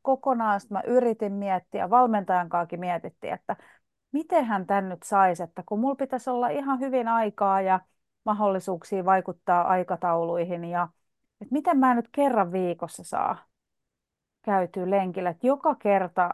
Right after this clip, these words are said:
kerran viikossa, kun piti lähteä lenkille, niin olisi ollut joku tärkeä työhomma, mikä pitäisi tehdä ensiksi. Ja, ja tota, se oli ihan tosi vaikea. Et siinä niinku jotenkin lopulta sitten tajus, että mun täytyy vaan ajatella,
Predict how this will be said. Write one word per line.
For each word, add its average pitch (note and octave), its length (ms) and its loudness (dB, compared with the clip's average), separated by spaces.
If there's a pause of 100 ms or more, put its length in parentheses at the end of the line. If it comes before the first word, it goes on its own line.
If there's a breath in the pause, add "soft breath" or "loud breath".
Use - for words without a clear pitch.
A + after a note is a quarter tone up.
(160)
kerran F3+ 360 0
viikossa, F3 480 -6
kun F3 120 -10
piti F3+ 260 -6
lähteä F3 360 -4
lenkille, F3+ 480 -4
niin E3+ 160 -8
olisi F3+ 280 0
ollut F3 180 -2
joku F3 240 -6
tärkeä F#3 520 2
työhomma, E3+ 580 2
mikä A#2+ 260 -8
pitäisi G#2 400 -6
tehdä G3 300 -6
ensiksi. - 520 -12 (960)
Ja, F3+ 240 4 (380)
ja F#3+ 160 -6
tota, F#3+ 500 2 (160)
se - 120 -6
oli C4 160 2
ihan C4+ 200 2
tosi C#4 300 0
vaikea. G3 440 4 (140)
Et - 140 -8
siinä C4+ 280 0
niinku A3+ 240 -2
jotenkin G#3+ 480 0 (440)
lopulta B3+ 500 2
sitten G3 340 -6
tajus, G#3 380 4
että G3+ 260 -4
mun B3 280 0
täytyy A#3 540 0
vaan C#4+ 300 0
ajatella, F#3+ 640 2